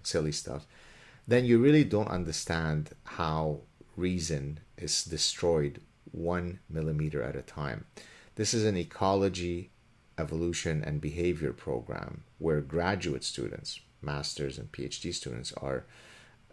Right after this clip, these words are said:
applying to get training there at a serious university. Now, why is it uniquely problematic, although it's, it's problematic in any context to have completely nonsensical, meaningless pronouns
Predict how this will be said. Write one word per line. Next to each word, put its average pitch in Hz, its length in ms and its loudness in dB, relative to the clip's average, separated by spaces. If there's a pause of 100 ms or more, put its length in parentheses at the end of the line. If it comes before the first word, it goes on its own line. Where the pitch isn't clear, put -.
(120)
applying 76 720 -2
to 71 260 -4
get 78 260 0
training 98 520 -2
there 50 280 -4
at - 80 -8
a 67 60 -4
serious 80 500 0
university. 73 640 -2 (640)
Now, 87 220 6
why 117 340 6
is 110 140 4
it 95 260 2 (540)
uniquely 82 1000 -2 (180)
problematic, 69 760 -4
although 69 340 -2 (240)
it's, - 340 -18
it's - 100 -14
problematic 80 600 0
in 76 60 -4
any 90 220 -2
context 73 500 -4
to - 60 -8
have 71 420 -4 (220)
completely 73 420 -6
nonsensical, 73 800 -4
meaningless 71 640 -4 (140)
pronouns 73 560 -4